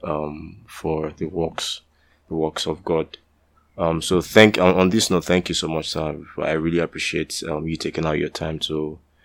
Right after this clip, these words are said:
um, do this session with me, um, and for blessing us with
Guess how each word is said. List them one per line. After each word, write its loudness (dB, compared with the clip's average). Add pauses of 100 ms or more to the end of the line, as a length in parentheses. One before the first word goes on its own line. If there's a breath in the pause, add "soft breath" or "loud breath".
(340 soft breath)
um, 0
do 0
this -2
session -2
with -8
me, -2 (120)
um, 2
and -4
for -6
blessing -2
us -2
with -10